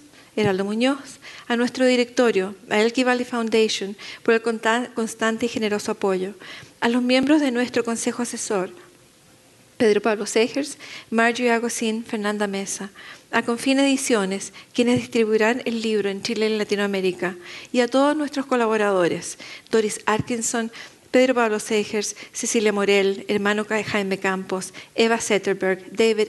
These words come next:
Unger, Jonathan Cohen, Theo-, Theodore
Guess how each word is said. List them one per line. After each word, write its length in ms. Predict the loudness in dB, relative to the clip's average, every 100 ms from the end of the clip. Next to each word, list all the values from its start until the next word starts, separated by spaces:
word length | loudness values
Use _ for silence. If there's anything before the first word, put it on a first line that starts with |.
| 0
Unger, 440 | -4 0 0 0 -4 -18 -20 -10
Jonathan 460 | 0 2 2 -2 -4
Cohen, 500 | -2 0 0 -2 -6 -12 -20 -20 -20 -20 2
Theo-, 360 | 4 4 -2 -18 -6
Theodore 500 | 0 2 4 2